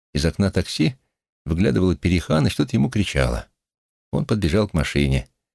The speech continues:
«Как же ты вымок!» воскликнула Перихан. Тут же была и мама, сразу ставшая объяснять. Они поехали в Биоглу за Айше, встретились у Лебона с Лейлой Ханым,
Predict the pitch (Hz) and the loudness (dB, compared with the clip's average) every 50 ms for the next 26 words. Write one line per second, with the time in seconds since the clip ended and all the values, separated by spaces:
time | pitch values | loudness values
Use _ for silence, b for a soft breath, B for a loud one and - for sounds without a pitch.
0 | _ _ _ _ _ _ - 117 120 113 101 104 104 - 107 98 95 120 180 214 | _ _ _ _ _ _ -2 0 2 4 2 2 2 2 2 2 2 2 4 4
1 | 208 160 95 - - 85 82 - - 87 80 - 76 76 76 69 - 78 78 76 | 4 2 2 0 -2 -2 -2 -2 -2 -2 -2 0 0 0 0 0 0 0 -2 0
2 | - 69 64 60 53 - - _ _ _ _ _ _ _ _ _ _ - 160 131 | 0 0 0 0 -2 -4 -10 _ _ _ _ _ _ _ _ _ _ -2 -2 0
3 | 113 107 95 95 87 87 82 76 73 90 123 - - 135 117 92 - _ _ _ | 2 2 2 4 4 4 4 2 2 2 2 2 2 0 0 -2 -4 _ _ _
4 | _ - 95 120 135 117 101 - - 107 104 - - 92 95 87 80 78 71 - | _ -2 0 2 2 2 0 0 0 0 0 0 0 0 0 2 2 0 0 0
5 | - 73 73 71 - 76 80 82 - 78 80 78 - 80 80 80 78 73 80 80 | 0 0 0 2 2 2 0 2 2 0 0 0 0 0 0 2 2 2 2 2
6 | 78 - 76 76 76 69 73 69 69 67 - - 127 139 123 b b b b b | 2 2 2 0 2 2 2 2 2 0 0 0 0 0 0 b b b b b
7 | - - - 107 120 98 - 76 73 - - 73 76 69 67 80 76 73 73 - | -8 -4 -2 0 0 0 -2 -4 -4 -2 0 0 0 2 2 2 0 0 0 -2
8 | - 65 71 71 67 69 65 - 73 69 78 113 135 135 110 | 0 0 0 0 0 0 -2 0 0 2 2 2 2 2 0